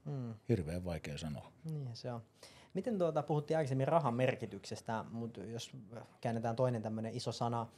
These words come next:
Speaker 1: ää, sana menestys, niin mitä menestys tarkoittaa sulle nykypäivänä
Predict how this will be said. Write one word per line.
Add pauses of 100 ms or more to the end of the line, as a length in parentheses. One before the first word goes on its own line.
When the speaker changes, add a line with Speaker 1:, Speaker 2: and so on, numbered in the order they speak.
(300)
Speaker 1:
ää,
sana
menestys, (220)
niin (300)
mitä
menestys (100)
tarkoittaa
sulle
nykypäivänä